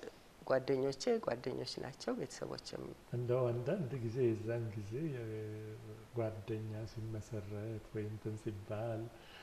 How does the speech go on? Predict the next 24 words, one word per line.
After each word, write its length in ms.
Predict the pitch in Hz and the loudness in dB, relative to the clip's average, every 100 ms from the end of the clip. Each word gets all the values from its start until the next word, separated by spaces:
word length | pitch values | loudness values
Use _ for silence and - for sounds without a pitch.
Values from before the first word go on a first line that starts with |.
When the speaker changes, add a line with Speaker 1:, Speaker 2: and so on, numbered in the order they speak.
| - - | -14 -4
Speaker 2:
እንዲሁ 260 | 113 110 | 0 2
በደብዳቤ፣ 720 | 107 107 113 104 107 104 - - 110 120 | 2 4 4 2 2 2 0 2 4 4
በግጥም፣ 640 | 107 107 120 117 120 107 117 110 - - - - | 4 4 4 2 2 2 2 -2 -6 -14 -18 2
በተለያየ 600 | 135 - 120 120 117 117 113 | 4 8 8 10 8 8 6
ነገሮች 440 | 107 110 120 113 - | 4 4 4 2 -2
የነበረበት 680 | 113 117 113 - 117 104 113 | 0 2 2 2 2 2 2
ዘመን 300 | 113 110 117 | 2 2 2
ነውና 320 | 113 107 123 110 - - - - - - - | 0 0 0 -2 -4 -10 -16 -16 -16 -6 10
Speaker 1:
ዩኒ- 80 | 175 | 12
Speaker 2:
እንዴት 300 | 185 156 139 | 12 12 12
ነበር? 300 | 120 101 113 | 10 8 6
ብዙ 200 | 107 113 131 | 6 10 12
አያስታውስም? 680 | 107 123 - 113 151 139 - | 12 8 6 4 6 6 8
Speaker 1:
ዩኒቨርሲቲ 680 | 185 185 175 180 170 - 180 208 | 12 12 12 12 12 10 8 12
እንዲህ 220 | 202 175 | 12 12
ያለ 220 | 156 156 156 | 12 12 12
ነገር 300 | 151 151 156 | 12 12 12
የለም 380 | 143 156 185 180 160 | 12 12 12 12 12
ነበር። 380 | 196 202 208 - - - - - - - | 12 12 12 12 12 4 0 0 4 8
የፈለገ 560 | - 208 190 180 190 214 | 12 12 12 12 12 12
ፊት 200 | - 190 | 12 12
ለፊት 340 | 214 - - | 12 12 8
ነው 160 | 190 160 | 12 12
የሚነጋገሩት። 880 | 180 165 165 151 156 156 151 320 | 12 12 12 12 12 12 12 12